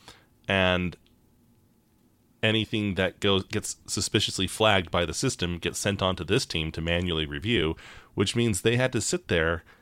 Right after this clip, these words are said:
and watch a ton of murder films,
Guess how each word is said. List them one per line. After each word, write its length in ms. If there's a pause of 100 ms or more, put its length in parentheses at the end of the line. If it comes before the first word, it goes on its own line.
(360)
and 200
watch 600 (680)
a 140 (120)
ton 540 (320)
of 160
murder 380
films, 680